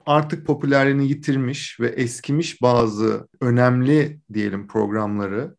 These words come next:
önemli şovları, film, film olabilir, dizi olabilir. Bunları tekrar gündeme getirebilir ve onun etrafında çok önemli bir nokta topluluğunu,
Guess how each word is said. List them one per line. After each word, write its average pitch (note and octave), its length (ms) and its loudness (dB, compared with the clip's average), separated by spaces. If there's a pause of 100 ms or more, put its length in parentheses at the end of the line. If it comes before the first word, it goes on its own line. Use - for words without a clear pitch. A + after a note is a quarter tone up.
(160)
önemli A#2 360 0
şovları, G#2+ 760 0
film, A#2 360 -6
film A#2 260 -6
olabilir, G#2+ 300 -4
dizi A#2+ 160 -2
olabilir. A2 500 0 (360)
Bunları D#3 320 4
tekrar F#3 280 6
gündeme C3 400 2
getirebilir A#2+ 640 -2
ve C3 40 0
onun C#3+ 200 2
etrafında E3 580 0
çok G3+ 180 -6
önemli C3+ 340 0
bir C3 220 -2
nokta B2 400 -4
topluluğunu, F3 1000 2